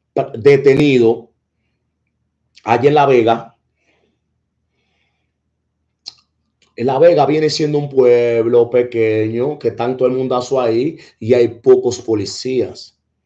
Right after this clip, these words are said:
Pero aquí en la ciudad hay muchos policías, en la ciudad donde él está. No tiene la misma posición, pero hombre, él no va a pasar, señores.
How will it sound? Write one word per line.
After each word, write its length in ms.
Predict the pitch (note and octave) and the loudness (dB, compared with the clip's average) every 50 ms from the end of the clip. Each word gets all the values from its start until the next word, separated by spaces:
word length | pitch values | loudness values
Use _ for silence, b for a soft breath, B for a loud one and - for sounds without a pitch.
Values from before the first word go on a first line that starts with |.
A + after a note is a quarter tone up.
| _ _ _ _ _ _ _ _ _ _ _ _ _ _ _ _ _ _ _ _ _ - | _ _ _ _ _ _ _ _ _ _ _ _ _ _ _ _ _ _ _ _ _ -4
Pero 260 | C3 C3+ C3 C3 B2 | 0 2 4 4 4
aquí 640 | A#2 A2+ - - E3 E3 E3 D#3 C#3+ C3+ B2 B2+ B2 | 2 0 -4 -2 0 2 2 2 2 2 2 2 2
en 60 | B2 | 2
la 120 | A#2+ A#2 | 0 -2
ciudad 640 | A2 - - A2+ A#2 A2+ B2+ C3 B2 G#2+ G2 G2 - _ _ _ _ - - | -4 -6 -8 -8 -6 -2 0 0 0 -2 -4 -6 -14 _ _ _ _ -16 -8
hay 180 | A#2+ A#2+ B2 | -6 -4 -4
muchos 580 | A#2 A#2+ A#2+ A#2+ A#2+ B2 B2+ B2 B2+ B2+ B2+ - | -4 -4 -4 -2 0 0 0 0 -2 -4 -4 -4
policías, 540 | - B2 A#2+ A#2+ A2+ - - A2 A#2+ A#2+ G#2+ | -2 -2 0 0 -2 -4 -8 -8 -4 -4 -4
en 60 | G#2+ | -4
la 100 | G#2+ G#2+ | -6 -8
ciudad 340 | G#2 - A2+ A#2+ B2 B2 A#2 | -8 -6 -4 -4 -2 -2 -2
donde 220 | A2+ G#2 G#2 A2 | -4 -6 -4 -4
él 80 | A#2 A#2+ | -2 -2
está. 580 | A#2 A2+ - - C3 B2 C3 A2 - - _ _ _ _ _ _ _ _ _ _ _ _ _ b b b b b | -4 -4 -8 -8 -6 -6 -6 -6 -10 -14 _ _ _ _ _ _ _ _ _ _ _ _ _ b b b b b
No 460 | b G2+ G#2 A2 A#2 B2 C3 C3+ C#3 C#3 | b -4 -2 0 0 0 0 -2 -4 -6
tiene 240 | C#3 C#3+ D3+ D3+ | -4 -2 -2 0
la 160 | D3 C#3+ C3 C3 | 0 0 0 0
misma 340 | C3+ C3+ - D3+ D3 D3 | -2 -4 -4 -4 -2 0
posición, 500 | D3 D3+ C#3+ D3+ D#3 D3 D3 D3+ C#3 C3+ | 0 0 0 -2 -4 -4 0 0 0 0
pero 220 | - B2 A#2 A#2 A2+ | 0 0 0 0 0
hombre, 300 | A#2+ B2 B2 C3 C3 A#2 | -2 -2 -2 -2 -2 -2
él 100 | A#2 A#2+ | -2 -2
no 140 | A#2+ A#2+ A#2+ | -2 0 0
va 100 | B2 A#2+ | 0 0
a 60 | - | 0
pasar, 420 | B2+ A#2+ A2 A2 B2+ C3 D3 D3 | -2 -2 -2 0 0 0 0 0
señores. 640 | B2+ B2+ A2+ G#2+ G#2+ G2+ G2 F#2+ F#2 F#2 E2+ - | 0 -2 -4 -4 -4 -6 -10 -10 -12 -14 -14 -16